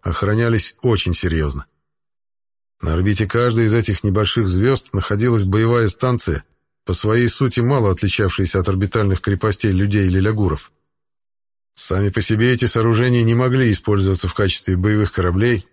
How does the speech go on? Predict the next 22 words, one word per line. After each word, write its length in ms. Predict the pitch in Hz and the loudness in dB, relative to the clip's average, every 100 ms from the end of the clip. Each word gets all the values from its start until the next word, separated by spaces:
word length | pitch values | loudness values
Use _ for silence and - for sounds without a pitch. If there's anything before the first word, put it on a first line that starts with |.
| _ _ _ | _ _ _
но 180 | 104 110 | 0 2
у 40 | |
них 180 | 123 107 | 2 2
было 240 | 113 120 | 2 2
главное, 560 | 107 117 127 107 87 87 | 2 2 2 2 2 0
что 160 | - 90 | 0 -2
сейчас 320 | 92 104 90 | 0 -2 0
так 180 | 98 - | -2 -2
не 80 | |
хватало 440 | 92 101 104 95 90 | -2 -2 0 2 2
Ророгу. 420 | 95 101 80 73 _ _ _ _ _ - | 2 0 -2 -6 _ _ _ _ _ -12
Сверхтяжёлые 1080 | - - 90 120 110 - 101 113 117 113 104 | -8 -4 0 0 0 0 0 2 2 2 2
орудия, 460 | 127 131 117 101 | 2 2 2 2
способные 800 | - - 101 - 139 117 117 117 | -2 -4 -4 0 0 2 2 0
уничтожать 840 | 117 110 101 - 107 104 113 92 | 0 0 0 0 0 2 0 0
даже 280 | 92 123 113 | 0 2 2
линкоры. 540 | 110 107 95 101 73 - _ _ _ _ _ _ _ _ _ _ | 2 2 0 0 0 -6 _ _ _ _ _ _ _ _ _ _
Единственную 840 | 87 92 92 120 127 - 107 107 104 | -4 -2 0 -2 -2 -2 -2 0 0
орбитальную 600 | 98 95 131 123 113 95 | 0 0 0 2 2 0
крепость 520 | 110 127 131 110 - | 0 0 0 -2 -2
Бриганы 500 | 98 98 123 127 104 | -2 0 2 2 0
три 320 | 123 139 107 | 2 0 0